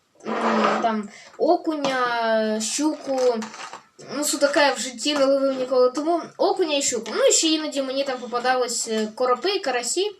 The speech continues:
Ну, як короб зійшов, один карась теж. І, виходить, на що я ловив окуня? Катушка флагман, е, флагман Force Air.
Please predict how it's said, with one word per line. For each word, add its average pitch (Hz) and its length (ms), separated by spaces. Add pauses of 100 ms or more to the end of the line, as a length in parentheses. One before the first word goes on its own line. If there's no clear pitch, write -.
(260)
Ну, 508 60
як - 180
короб 254 320
зійшов, 254 340
один 254 320
карась 226 300
теж. 370 280 (580)
І, 311 380 (240)
виходить, 262 680
на 233 140
що 370 120
я 392 80
ловив 294 320
окуня? 180 380 (1040)
Катушка 277 560 (280)
флагман, 269 500 (880)
е, 247 440
флагман 247 680 (180)
Force 285 440
Air. 311 380